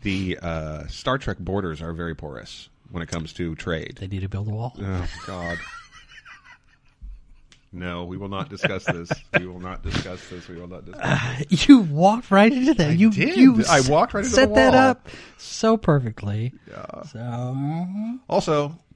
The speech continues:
Speaker 1: that still manages to indicate two-dimensional thinking.
Speaker 2: That does. Yes, that's true. <laughs> That's true. Um, okay. Wh-, uh, what else? There's, um, um, well, in, in the old,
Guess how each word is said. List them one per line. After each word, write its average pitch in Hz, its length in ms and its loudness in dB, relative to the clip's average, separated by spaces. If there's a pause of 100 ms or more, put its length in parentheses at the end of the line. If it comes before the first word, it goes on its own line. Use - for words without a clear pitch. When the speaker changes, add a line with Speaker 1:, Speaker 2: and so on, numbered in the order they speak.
(320)
Speaker 1:
that 127 120 -12
still 175 200 -8
manages 151 260 -6
to 135 60 -8
indicate 131 300 -6
two-dimensional 123 440 -6
thinking. 90 380 -8 (440)
Speaker 2:
That 127 180 2
does. 117 440 -4
Yes, 95 400 -8 (160)
that's - 180 -8
true. 113 200 2 (280)
<laughs> - 460 -4 (200)
That's - 140 -6
true. - 300 -8 (720)
Um, 180 500 4
okay. 180 200 -2
Wh-, 165 260 -4
uh, 170 380 2
what 156 200 0
else? 175 260 0
There's, 147 440 0
um, 123 500 0 (640)
um, 107 680 -6 (1300)
well, 147 320 4
in, 147 400 2
in 135 220 2
the 123 240 0
old, 165 440 0